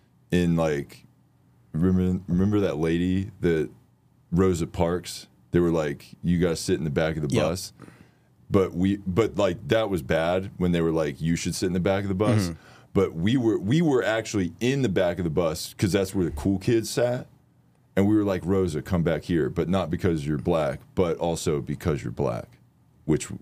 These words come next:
Speaker 1: it, but in a cool way, not like, "We hate you, sit in the back of the bus." Like, "You're cool, sit in the back of the
Speaker 2: Oh,
Speaker 1: bus." See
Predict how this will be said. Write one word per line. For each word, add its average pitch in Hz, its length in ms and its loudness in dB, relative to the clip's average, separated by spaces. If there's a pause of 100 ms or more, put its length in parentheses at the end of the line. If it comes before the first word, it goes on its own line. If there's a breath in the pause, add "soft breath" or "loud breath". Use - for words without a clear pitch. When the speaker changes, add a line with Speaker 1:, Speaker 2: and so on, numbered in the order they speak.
(100)
Speaker 1:
it, 87 220 0
but 92 240 0
in 90 120 -2
a 78 60 0
cool 98 300 -2
way, 65 220 0
not 71 220 -2
like, 69 220 -4
"We 76 100 -2
hate 76 220 0
you, 67 160 -4
sit 71 160 -4
in 69 60 0
the 71 60 -2
back 71 180 0
of 65 60 -6
the 64 60 -6
bus." 64 360 -2
Like, 60 200 -4
"You're 69 140 -4
cool, 82 320 0
sit 80 160 -4
in - 60 -4
the 67 60 -6
back 64 200 -2
of - 40 -4
the 117 60 2
Speaker 2:
Oh, 113 140 2
Speaker 1:
bus." - 320 -4
See - 60 -14